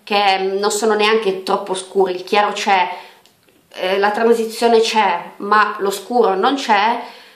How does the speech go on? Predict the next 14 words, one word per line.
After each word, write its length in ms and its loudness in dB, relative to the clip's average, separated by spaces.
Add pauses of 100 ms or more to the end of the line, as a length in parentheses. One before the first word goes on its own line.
(180)
eh, 400 0
allora 400 2
diventa 320 -2
troppo 320 0
dispersiva, 920 -2
è 80 -2
un 100 0
look 300 2
troppo 400 0
nude, 720 4
non 200 2
è 120 -4
più 160 0
glam 540 2